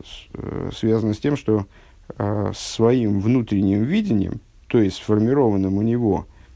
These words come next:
так я понимаю, э, по-, через призму сформированного у него уже понимания, э, цыплёнок, родившийся в субботу, он должен был быть запрещён.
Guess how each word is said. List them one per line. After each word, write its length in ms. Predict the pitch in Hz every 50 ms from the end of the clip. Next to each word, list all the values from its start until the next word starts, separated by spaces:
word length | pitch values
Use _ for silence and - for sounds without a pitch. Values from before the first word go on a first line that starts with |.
| - -
так 180 | - 95 98 -
я 100 | 107 101
понимаю, 580 | - 107 110 110 110 110 107 98 87 90 92 - - - - - - - - - - - -
э, 680 | - 104 101 101 101 101 98 107 - - 101 - - - - - - - - - -
по-, 240 | - 110 104 101 98 98 - 92 98 98 95 -
через 380 | - - 143 135 113 95 85
призму 480 | - - - 120 123 120 107 104 92 82
сформированного 760 | - - - 98 98 104 110 113 120 110 92 90 87 82 85
у 100 | 90 92
него 400 | 95 98 104 104 95 85 80 64 -
уже 280 | 95 98 98 101 95 92
понимания, 720 | - - 87 92 107 143 185 214 233 214 180 73 - - - - - - - - - -
э, 480 | - 98 101 98 98 98 95 95 95 -
цыплёнок, 560 | - - 110 - 131 156 156 127 98 90 - - - - - -
родившийся 580 | - - 110 113 120 117 101 95 - - - -
в 60 | 90
субботу, 520 | - - - 143 185 208 208 - 110 - - - - - - - - -
он 280 | - 123 160 175 147
должен 440 | 117 123 143 156 156 143 147 139 123 110
был 220 | 107 127 135 117
быть 240 | 110 110 127 120 113
запрещён. 640 | 113 110 107 117 113 110 - - 113 95 82 78